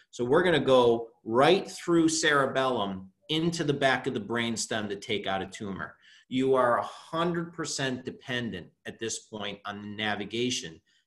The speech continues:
giving you the trajectory to where you're going.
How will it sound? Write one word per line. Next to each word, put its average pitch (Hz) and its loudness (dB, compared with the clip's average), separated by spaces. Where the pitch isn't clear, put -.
giving 143 4
you 127 0
the 113 0
trajectory 107 -4
to 101 -14
where 95 -2
you're 90 -2
going. 85 -8